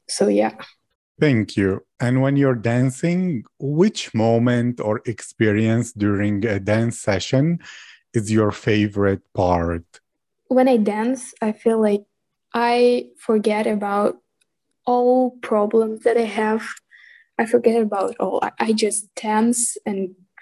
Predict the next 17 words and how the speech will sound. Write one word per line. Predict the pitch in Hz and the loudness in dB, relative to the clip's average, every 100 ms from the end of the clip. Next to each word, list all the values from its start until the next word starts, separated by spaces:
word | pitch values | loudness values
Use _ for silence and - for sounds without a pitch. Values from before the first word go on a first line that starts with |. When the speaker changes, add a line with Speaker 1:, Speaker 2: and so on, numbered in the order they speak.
| - | 0
Speaker 1:
relax. | 202 196 180 185 - - - - - _ _ - _ - | 2 4 2 -2 -8 -8 -8 -10 -16 _ _ -20 _ -12
So | - 175 180 - _ | -2 -2 -2 -8 _
it's | 214 - | -8 2
all | 190 190 | 4 4
that | 190 190 185 - _ _ - | 2 -2 -16 -20 _ _ -10
I | 208 | -8
can | 208 202 190 | -4 -2 -2
say | - 185 | -2 0
about | 185 202 214 | 0 -2 -2
it. | 226 226 - | -4 -6 -8
It's | 233 | 2
like, | 233 214 - - - | 2 2 -2 -20 -4
I | 247 247 - | 0 0 -2
can | - 269 320 | -4 -2 2
describe | 277 - - 226 233 214 | 0 0 -2 2 4 2
it, | 208 - _ - | 0 -6 _ -8
it, | - - | -6 -6